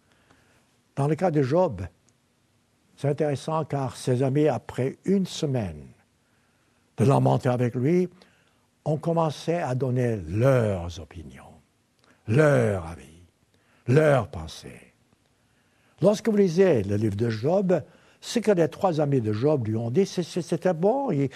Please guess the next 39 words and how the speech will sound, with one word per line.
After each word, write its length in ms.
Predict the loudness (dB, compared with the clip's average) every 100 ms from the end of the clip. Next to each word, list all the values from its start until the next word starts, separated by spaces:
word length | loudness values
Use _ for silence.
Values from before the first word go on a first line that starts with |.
| -6
il 60 | 2
n'y 60 |
a 80 | 2
rien 180 | 4 4
de 80 | 4
mal 260 | 4 4
ou 60 | 4
de 60 | 2
mauvais. 600 | 0 2 2 0 -2 -8 _ _ _ _ _ _ _ _ _
Les 200 | 2 2
conseils 440 | 2 0 2 2 2
qu'ils 240 | 0 2
ont 80 | 2
donnés 580 | 2 2 2 2 0 -4 _ _ _ _ _ _ _ _ _ _ -4
étaient 240 | 0 2
bons 420 | 2 2 0 -2 -10
et 80 | -8
sont 280 | -4 -2 -2
bons 380 | 0 0 0 -8 _ _ _
et 60 | -14
sont 220 | -8 -8 -10 -8
applicables 640 | -6 -6 -6 -6 -4 -4 0
dans 200 | 2 2
votre 300 | 0 0 0
vie 300 | 0 -2 -6 _ -12
et 40 |
dans 120 | -8 -6
la 100 | -4
mienne. 500 | -6 -6 -10 -14 -20 _ _ _ _ _ _ 2
Alors, 400 | 4 4 2 -4 0
où 120 | 4
est 20 | 6
la 140 | 6
faute ? 500 | 6 4 2 -6 -20 _ _ _ _
C'est 180 | 2 4
qu'ils 200 | 4 6
n'ont 140 | 6
pas 280 | 6 4 2 -2 -2
répondu 920 | 4 4 4 2 2 2 2 0 -6